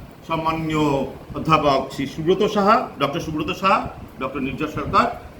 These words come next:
সম্মানীয় অধ্যাপক ডক্টর সৌমেন সাহা, তারা তপনবাবুকে সার্টিফিকেট দিয়ে বললেন যে না, উনি কোনো রকম অন্যায় করেননি, উনি এখানে ধর্নাতেও বসেননি, তপনবাবুকে ধর্নায় বসতে দেখেননি, এ, পুরো ক্লিন চিট দিলেন। তো সেটা তারা করতে পারেন ওই পক্ষের সাক্ষী।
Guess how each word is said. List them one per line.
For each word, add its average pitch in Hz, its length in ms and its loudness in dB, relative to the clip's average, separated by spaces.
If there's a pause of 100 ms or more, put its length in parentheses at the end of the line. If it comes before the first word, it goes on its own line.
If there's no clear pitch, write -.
(260)
সম্মানীয় 175 440 0
অধ্যাপক 151 440 0
ডক্টর 147 220 -2
সৌমেন 180 340 2
সাহা, 101 280 -4 (100)
তারা 208 160 2
তপনবাবুকে 196 720 0 (320)
সার্টিফিকেট 180 400 2
দিয়ে 190 120 4
বললেন 202 320 2
যে 202 80 0
না, 190 120 4
উনি 175 180 0
কোনো 180 260 -2
রকম 190 160 -2
অন্যায় 175 260 0
করেননি, 175 280 0
উনি 185 140 0
এখানে 190 220 0
ধর্নাতেও 185 500 2
বসেননি, 208 380 0 (320)
তপনবাবুকে 180 440 2
ধর্নায় 190 380 0
বসতে 196 260 0
দেখেননি, 214 360 2 (520)
এ, 226 100 0 (680)
পুরো 294 180 8
ক্লিন 285 240 6
চিট 165 220 0
দিলেন। 101 200 -4 (1120)
তো 240 180 6
সেটা - 440 -4
তারা 175 140 -2
করতে 202 320 -2
পারেন 180 200 0
ওই 165 160 0
পক্ষের 165 240 -2
সাক্ষী। - 380 -6